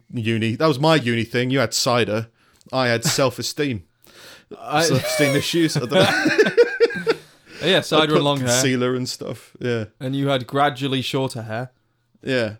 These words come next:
Speaker 2: And then
Speaker 1: Violently short in s-, the second
Speaker 2: And then
Speaker 1: year.
Speaker 2: violently sh-, yeah, you
Speaker 1: Yeah.
Speaker 2: were the first violent short one.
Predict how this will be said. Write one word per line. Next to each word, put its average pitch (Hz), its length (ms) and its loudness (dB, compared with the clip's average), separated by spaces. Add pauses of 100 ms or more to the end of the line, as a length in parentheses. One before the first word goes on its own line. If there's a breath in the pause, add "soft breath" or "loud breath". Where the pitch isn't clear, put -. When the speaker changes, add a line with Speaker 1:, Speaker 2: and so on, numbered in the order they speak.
Speaker 2:
And 123 260 -8
then 120 160 -2
Speaker 1:
Violently 117 360 0
short 110 380 -6
in 117 120 -6
s-, - 160 -10
the - 140 -12
second - 320 -6
Speaker 2:
And 160 80 2
then 170 180 2
Speaker 1:
year. 160 60 4
Speaker 2:
violently 156 360 0
sh-, - 120 -8
yeah, 127 260 -2
you 139 200 -2
Speaker 1:
Yeah. 139 40 0
Speaker 2:
were 143 100 0
the 139 80 -2
first 139 260 -6
violent 123 320 -6
short 117 240 -10
one. 117 160 -14